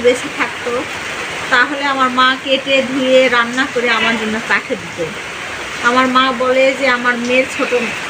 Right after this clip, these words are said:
বাবু আছে, কি করে রান্না করবে? আর আমার মেয়ে তো স্বাদ করে রান্না করতেও পারে না, গ্যাসে রান্না করে খায়, কারেন্টে রান্না করে খায়, চু-, মাটির চুলা কখনো ধরালে ধরায়। আমি রান্না করে দেবো, আমার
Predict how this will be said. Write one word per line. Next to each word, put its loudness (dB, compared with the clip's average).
বাবু 0
আছে, -2
কি -6
করে 4
রান্না 0
করবে? -2
আর 4
আমার 2
মেয়ে 0
তো -2
স্বাদ -2
করে 4
রান্না 2
করতেও -4
পারে -2
না, -4
গ্যাসে 2
রান্না 0
করে -4
খায়, 2
কারেন্টে -2
রান্না -2
করে -6
খায়, 2
চু-, 4
মাটির 2
চুলা 0
কখনো -4
ধরালে 4
ধরায়। 2
আমি 2
রান্না 0
করে -2
দেবো, -4
আমার 2